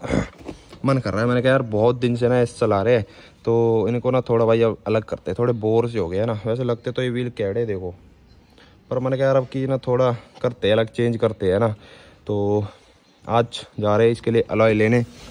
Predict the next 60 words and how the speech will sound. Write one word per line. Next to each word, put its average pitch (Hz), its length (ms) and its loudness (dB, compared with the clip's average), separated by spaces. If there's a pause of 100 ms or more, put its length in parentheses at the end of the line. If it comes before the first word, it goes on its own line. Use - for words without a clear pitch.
(140)
और 98 180 -6
लेके 110 240 0
जाएंगे 107 240 4
अपना 113 260 -2 (120)
Alto, 110 460 4 (260)
ये 107 100 2
वाली 98 300 2 (120)
old 107 240 2
model, 95 280 2
ये - 480 -12
पहली 120 240 4
वाली 123 180 6
Alto 101 300 0
थी 110 180 -4 (400)
जो 117 80 -4
पहले 113 240 4
आया 101 140 6
करती 98 260 -6
थी, 98 100 -6
है 101 60 -2
ना। 110 140 -6 (160)
और 117 100 -6
गाड़ी 117 240 2
बहुत 92 260 -4
तगड़ी 90 200 -4
है 110 60 2
भाई, 90 220 0 (360)
बहुत 120 240 0
छोटी 123 320 -4
सी 135 180 -2
और 131 120 4
बहुत 123 240 2
मस्त 117 260 -4
गाड़ी 110 280 4
है। 110 120 0
और 123 200 0 (100)
pickup 139 300 0
इसमें 143 420 -2
पता 139 180 0
कितना 147 240 0
ज़्यादा 127 340 4
है 123 60 8
भाई, 117 240 4 (500)
मेरे 131 220 2
हिसाब 127 280 2
से 143 160 2 (120)
इससे 135 280 -4
जितनी 135 260 -4
बड़ी 131 200 -2
गाड़ी 127 240 4
है 127 80 2
ना - 80 0
उनसे 135 320 -2
सबसे 139 300 -4
ज़्यादा, 127 220 2
बहुत 120 360 -2
ही 147 40 -2
ज़्यादा 135 220 2
pickup 110 320 -4
है 117 140 0